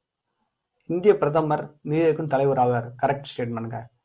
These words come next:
இந்திய, இந்திய அமைச்சர் துணைத் தலைவர். தப்புங்க. இதுலயே பாத்தீங்கன்னா இருக்கும் தெளிவா. இந்திய பிரதமர் தான் நிதி ஆயோக்கின் தலைவர். மத்திய அமைச்சர்கள் உறுப்பினர்களா தான் இருப்பாங்க. இதோட துணைத் தலைவர் நிர்வாக தலைவரா இருப்பாரு. அரவிந்த் பனகரா தான் இதோட முதல் துணைத் தலைவரா செயல்பட்டாரு.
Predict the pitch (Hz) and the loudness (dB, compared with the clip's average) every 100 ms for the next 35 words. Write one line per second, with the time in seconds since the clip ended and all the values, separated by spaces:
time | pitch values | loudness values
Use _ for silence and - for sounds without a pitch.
0 | _ - 151 175 190 185 147 160 156 143 | _ -10 -6 -2 -2 -2 -2 0 0 -2
1 | 151 139 131 123 123 117 - - _ _ | -4 -4 -6 -4 -4 -6 -8 -20 _ _
2 | 135 135 127 117 - - _ _ _ _ | -4 -2 -2 -4 -10 -20 _ _ _ _
3 | 147 160 165 143 135 139 139 120 127 120 | 0 2 2 0 0 -2 -2 -2 -4 -4
4 | 127 135 139 127 - _ _ _ _ _ | 0 4 4 2 -6 _ _ _ _ _
5 | 147 165 180 156 147 143 160 147 147 147 | -4 0 0 2 0 0 0 2 2 0
6 | 147 143 151 147 135 135 127 127 123 120 | -2 0 4 4 4 -2 -2 0 0 -2
7 | 123 - _ _ _ 147 147 180 165 151 | -8 -20 _ _ _ -4 -2 -2 -2 -2
8 | 160 147 139 151 170 156 147 147 147 135 | -2 0 0 0 0 0 2 2 4 2
9 | 127 127 123 123 - - _ _ - 135 | 0 -2 -2 -4 -8 -18 _ _ -6 -4
10 | 127 123 165 180 151 143 143 127 139 147 | -4 -4 -4 -2 2 2 2 0 2 4
11 | 156 151 131 135 139 127 123 120 120 135 | 4 2 -2 0 0 -2 -4 -6 -2 0
12 | 156 160 135 131 135 127 131 226 143 131 | 0 0 0 -2 -2 -2 2 0 0 -4
13 | 123 123 143 170 - 139 143 262 131 143 | -2 -2 -2 -2 -4 -6 -4 -2 0 -2
14 | - 123 120 110 113 | -2 -6 -6 -8 -10